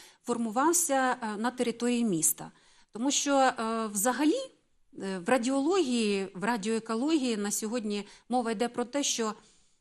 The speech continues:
е, ну, немає таких от чітко визначених меж. Кожна територія, вона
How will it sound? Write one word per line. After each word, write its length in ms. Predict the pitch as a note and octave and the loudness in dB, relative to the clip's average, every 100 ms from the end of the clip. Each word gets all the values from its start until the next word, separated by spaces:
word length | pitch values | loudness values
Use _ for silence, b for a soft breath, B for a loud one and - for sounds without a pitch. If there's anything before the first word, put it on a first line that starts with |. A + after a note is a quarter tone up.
| _ - | _ -8
е, 300 | F#3+ F#3 F3+ | -6 -6 -4
ну, 140 | G#3 B3 | -2 0
немає 420 | B3 A#3+ G#3+ F#3+ | 0 0 0 -2
таких 320 | F#3+ - F#3+ | -4 -8 -6
от 100 | F#3 | -2
чітко 400 | - A3+ - G#3 | 0 -2 -2 -6
визначених 800 | F#3+ G#3+ F#3 F#3 - F#3+ F#3 - | -2 -2 -2 -4 -4 -4 -6 -4
меж. 300 | G#3 E4 F4 | -2 -2 -2
Кожна 440 | - A#3+ G#3+ F#3 | -4 -4 -2 -2
територія, 720 | F#3 G3 F#3+ - C4 F4 D#4 | -4 -6 -8 -4 -2 0 0
вона 440 | G3+ F#3+ F#3+ A3 | 0 -4 -2 -4